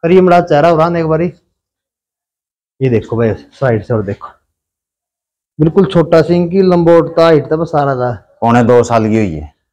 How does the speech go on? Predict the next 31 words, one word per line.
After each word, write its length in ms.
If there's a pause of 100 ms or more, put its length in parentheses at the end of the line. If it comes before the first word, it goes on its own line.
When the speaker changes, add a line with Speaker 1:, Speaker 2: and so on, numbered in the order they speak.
(140)
Speaker 1:
पौने 200
दो 140
साल 260
की 60
हुई 160
है, 140
हफ्ता 300
मर 220
ले 140
या 220
बीस 180
दिन 160
मर 220
ले। 120
Speaker 2:
हाँ, 440 (200)
रंगा 320
लग 200
रही 160
है 80
देन 280
ले 100
ले। 160 (1080)
Speaker 1:
आठ 180
दस 320
लाख 160
की 160
चांस 300
सही 160
बात 200
Speaker 2:
हाँ। 240
Speaker 1:
है। 120